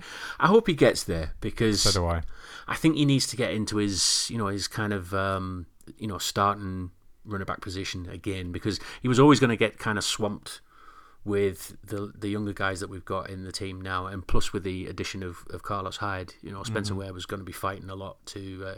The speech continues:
Speaker 1: to get that starting position. But <sighs> do you think,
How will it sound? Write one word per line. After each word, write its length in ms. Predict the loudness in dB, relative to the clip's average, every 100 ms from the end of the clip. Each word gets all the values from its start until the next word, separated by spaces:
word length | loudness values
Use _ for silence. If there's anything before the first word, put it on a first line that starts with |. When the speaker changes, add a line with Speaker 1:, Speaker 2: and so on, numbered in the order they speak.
| -14
Speaker 1:
to 100 | -14
get 140 | -12 -10
that 120 | -8
starting 320 | -8 -8 -8
position. 340 | -10 -10 -10
But 200 | -8 -8 -10 -18 -18 -18 -18 -20
<sighs> 460 | -20 -20 -20 _ -6
do 1160 | 2 10 10 10 0 -6 -10 -20 -20 -8 -2
you 60 | 4
think, 500 | 6 6 4 -6